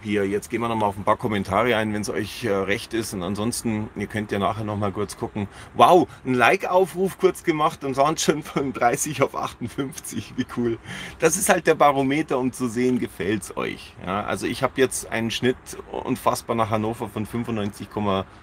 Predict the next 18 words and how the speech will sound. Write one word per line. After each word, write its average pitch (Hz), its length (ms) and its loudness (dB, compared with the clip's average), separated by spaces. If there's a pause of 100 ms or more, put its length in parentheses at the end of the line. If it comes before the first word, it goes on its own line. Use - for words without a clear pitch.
(120)
sechs - 240 -6
Prozent 120 400 -4
gehabt. - 360 0 (600)
Äh, 101 320 4 (360)
mit 110 280 -6
zufriedenen 113 400 -2
Zuschauern. 110 540 2
Und 95 180 -4
das 101 100 -10
heißt 107 240 -6
für 107 120 -4
mich, 101 200 -4
weitermachen, 98 560 -2
weitermachen, 98 580 -2
Vollgas 110 520 0
geben, 101 380 -2 (600)
alles 127 540 4
hier 113 420 2